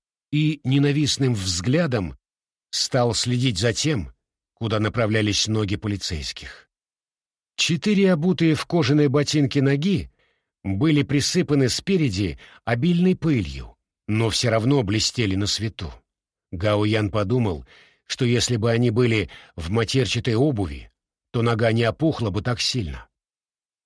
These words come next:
Он подвигал ногой, и та отозвалась острой, жгучей болью надтреснутого сустава. Глаза заволокли слезы,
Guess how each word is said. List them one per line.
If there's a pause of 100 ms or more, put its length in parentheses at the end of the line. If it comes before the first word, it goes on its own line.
(420)
Он
подвигал
ногой, (340)
и
та
отозвалась
острой,
жгучей
болью (260)
надтреснутого
сустава. (960)
Глаза
заволокли
слезы,